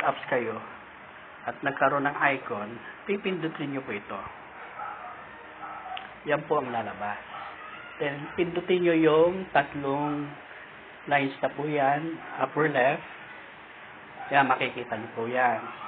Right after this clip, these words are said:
Yan po yan. Huwag po kayo matakot na pindutin naman na yan para matuto po kayo. So, pindutin nyo po five apps. So, sasagutin nyo po yan,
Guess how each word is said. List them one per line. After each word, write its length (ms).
Yan 160
po 160
yan. 320
Huwag 160
po 80
kayo 160
matakot 560
na 160
pindutin 400
naman 240
na 80
yan 320
para 240
matuto 640
po 160
kayo. 240
So, 160
pindutin 480
nyo 80
po 240
five 240
apps. 400
So, 160
sasagutin 560
nyo 160
po 80
yan, 160